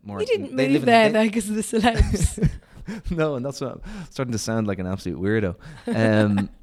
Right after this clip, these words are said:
Speaker 1: <laughs> no, I didn't move there because of the celebs. Just moved there because,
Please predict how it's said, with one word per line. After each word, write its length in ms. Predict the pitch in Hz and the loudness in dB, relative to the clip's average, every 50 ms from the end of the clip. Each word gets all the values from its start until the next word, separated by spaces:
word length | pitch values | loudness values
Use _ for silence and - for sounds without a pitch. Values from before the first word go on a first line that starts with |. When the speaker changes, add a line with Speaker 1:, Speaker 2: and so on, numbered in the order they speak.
| - - | -20 -20
Speaker 1:
<laughs> 220 | - - _ _ | -20 -20 _ _
no, 300 | - 151 170 160 156 143 | 0 4 6 8 8 8
I 80 | 127 123 | 8 6
didn't 180 | 117 117 113 110 | 4 2 2 0
move 120 | 107 104 | 0 0
there 160 | 95 104 95 92 | 0 0 0 0
because 440 | 85 92 - 98 92 90 85 85 - _ _ _ _ _ | -2 -4 -2 -2 0 0 -2 -4 -10 _ _ _ _ _
of 80 | 98 82 | -8 -6
the 80 | 90 | -6
celebs. 480 | - - 95 90 85 85 82 85 - - _ | -6 -4 -2 -2 0 -2 -2 -4 -10 -10 _
Just 160 | - 135 - 123 | -2 0 2 4
moved 280 | 123 123 117 101 - | 4 4 4 2 0
there 280 | 113 107 104 101 101 98 | 0 2 2 2 0 -2
because, 880 | 98 95 - - - - 107 104 98 95 95 95 92 87 - - - | -4 -8 -10 -10 -8 -4 -4 -2 -2 -2 -2 -4 -4 -6 -10 -12 -16